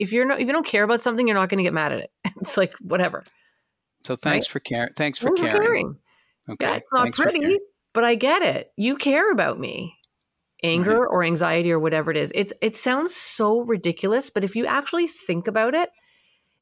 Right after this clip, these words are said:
Speaker 1: it makes a lot of sense.
Speaker 2: Can you say the name? "Oh, there you are again.
Speaker 1: Mm-hmm.
Speaker 2: Oh, I,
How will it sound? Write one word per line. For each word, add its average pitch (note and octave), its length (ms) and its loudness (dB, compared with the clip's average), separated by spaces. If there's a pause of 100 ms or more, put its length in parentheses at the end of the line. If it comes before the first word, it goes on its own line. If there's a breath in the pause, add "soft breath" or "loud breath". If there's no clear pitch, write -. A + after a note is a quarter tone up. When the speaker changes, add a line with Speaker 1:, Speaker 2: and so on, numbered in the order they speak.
Speaker 1:
it A#3+ 140 0
makes F#3+ 440 2 (100)
a A#3 60 2
lot D3+ 280 2
of F3+ 80 -2
sense. - 580 -4 (520)
Speaker 2:
Can E3 160 -2
you C#3+ 100 4
say D3+ 300 2
the C#3+ 120 -2
name? C#3 420 2
"Oh, C#3 160 2
there D3 260 0
you C#3 220 0
are C3 240 2
again. D3 540 0 (320 soft breath)
Speaker 1:
Mm-hmm. A#3+ 100 4
Speaker 2:
Oh, C#4 180 4
I, B2+ 180 0